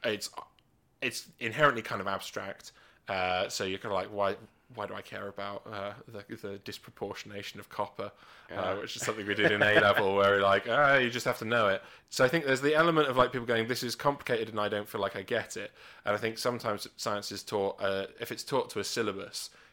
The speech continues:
Speaker 1: it's, "You must know the following
Speaker 2: Yes.
Speaker 1: things." Whereas s-, that's not what science is. Science is, y-, y-, given an uncertain set of stuff, what can you work out from it?
Speaker 2: Yeah.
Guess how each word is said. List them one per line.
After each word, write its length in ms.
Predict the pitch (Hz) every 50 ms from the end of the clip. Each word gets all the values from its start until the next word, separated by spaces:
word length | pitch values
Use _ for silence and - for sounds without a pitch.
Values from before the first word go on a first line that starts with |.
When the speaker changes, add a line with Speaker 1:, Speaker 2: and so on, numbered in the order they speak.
| _
Speaker 1:
it's, 240 | - 98 92 - -
"You 220 | 110 113 131 131 127
must 260 | 123 120 - - -
know 200 | 120 117 113 110
the 100 | 95 -
following 300 | - 117 110 101 98 -
Speaker 2:
Yes. 160 | 117 107 -
Speaker 1:
things." 400 | 117 98 90 95 90 - - - - - - - - _
Whereas 500 | - 107 107 107 104 101 98 - - - _ _ _ _ _ _ _ _ -
s-, 120 | - - -
that's 240 | 131 123 120 -
not 160 | 127 127 113 101
what 120 | 104 98
science 340 | - 120 107 98 101 - -
is. 160 | 110 82 -
Science 340 | - 131 117 110 104 - -
is, 180 | 101 95 107 -
y-, 200 | 110 104 120 123 - 120 _ - _ _ _ -
y-, 260 | 127 113 113 120 - - -
given 380 | 147 147 147 135 127 123 - -
an 140 | 117 107 110
uncertain 560 | 117 117 110 - - 151 139 135 104 107 104
set 240 | - - - 120 -
of 100 | - -
stuff, 640 | - - - 143 107 - - 120 - - - - - _ - _ _ _ _
what 160 | 120 127 -
can 100 | - 113
you 80 | 104 104
work 280 | 104 107 98 - -
out 200 | 117 110 107 -
from 220 | - - - 120 117
it? 80 | 107 -
Speaker 2:
Yeah. 220 | 110 104 92 85